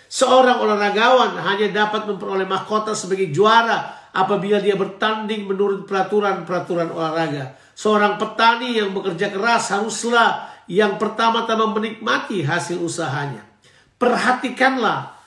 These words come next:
apa yang kukatakan. Tuhan akan memberi kepadamu pengertian dalam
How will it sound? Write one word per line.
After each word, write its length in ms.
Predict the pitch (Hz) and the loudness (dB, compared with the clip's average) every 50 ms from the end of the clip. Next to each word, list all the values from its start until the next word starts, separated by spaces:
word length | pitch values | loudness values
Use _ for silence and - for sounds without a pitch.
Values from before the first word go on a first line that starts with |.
| _ _ _ | _ _ _
apa 260 | 185 185 185 - - 185 180 | 0 0 2 2 0 0 2
yang 160 | 170 165 165 | 0 0 -2
kukatakan. 720 | 170 170 170 180 165 143 - 160 147 135 - 139 127 - - _ _ _ _ _ _ _ _ - | -6 -6 -4 -4 -4 -4 -4 -4 -6 -6 -6 -8 -10 -10 -14 _ _ _ _ _ _ _ _ 0
Tuhan 720 | 190 190 185 175 - 170 175 175 196 220 233 254 - - _ _ _ _ _ _ - | 2 2 2 2 0 -4 -4 -4 -6 -8 -10 -12 -16 -18 _ _ _ _ _ _ -2
akan 380 | 185 180 185 - - 208 214 214 202 | -2 -2 -2 -2 -2 -2 -2 0 0
memberi 480 | 196 190 180 175 165 147 175 190 196 - | -2 -2 -2 -2 -4 -2 -2 -2 -2 -2
kepadamu 640 | - - - 180 170 165 175 175 180 196 202 - - | -4 -6 -4 -2 -2 -2 -2 -2 -2 -2 -4 -4 -6
pengertian 880 | 190 170 170 170 160 - - - 226 214 196 156 143 139 143 156 170 - _ _ _ _ _ _ | -6 -6 -6 -6 -8 -8 -10 -10 -4 -2 -2 -2 -2 -4 -8 -10 -12 -16 _ _ _ _ _ _
dalam 720 | 143 143 165 165 165 165 165 170 175 175 170 185 202 214 | -6 -4 -2 0 0 0 0 0 0 -2 -4 -6 -10 -16